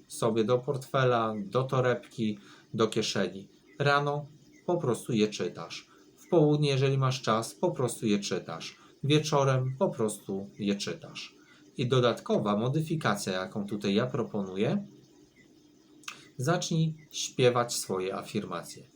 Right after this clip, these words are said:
Bierzesz kartkę i po prostu je sobie śpiewasz. W rytm jakiejś muzyki, którą prosiłem Cię, żeby zacząć słuchać jakiejś muzyki pozytywnej, relaksacyjnej,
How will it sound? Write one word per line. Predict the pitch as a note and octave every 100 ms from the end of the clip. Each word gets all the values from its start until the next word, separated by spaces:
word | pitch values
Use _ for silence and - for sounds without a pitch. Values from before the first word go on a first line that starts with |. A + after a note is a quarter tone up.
| - - -
Bierzesz | F3+ F3+ D#3+
kartkę | - E3 D#3+ - D#3+ D#3+
i | G#3
po | G3+
prostu | - A2+ G#2+ - D#3+
je | A2+ F#2+
sobie | - A2 B2+
śpiewasz. | - A#2 G2 F2 - - - -
W | C3+
rytm | D#3 G3+ G3+ E3
jakiejś | C#3 C3 C3+ -
muzyki, | B2+ B2 C#3+ E3 G3+
którą | G3 - C3+ C3+ C3
prosiłem | A#2 G#2+ D3+ C#3+
Cię, | C3+ C#3+ C3+ C3+ - - -
żeby | A#2+ B2 A2+ A#2+ A#2
zacząć | D#3 D#3+ C3
słuchać | C3 B2 A2+
jakiejś | A2+ A2 G#2+
muzyki | G2+ G2+ G2 -
pozytywnej, | F#2 F2 F2+ F#3 E3 D3 A2+ G2+ F#2+
relaksacyjnej, | G2+ G2 G#2+ C3 - E3+ - F#3 D#3 C#3 B2 A2+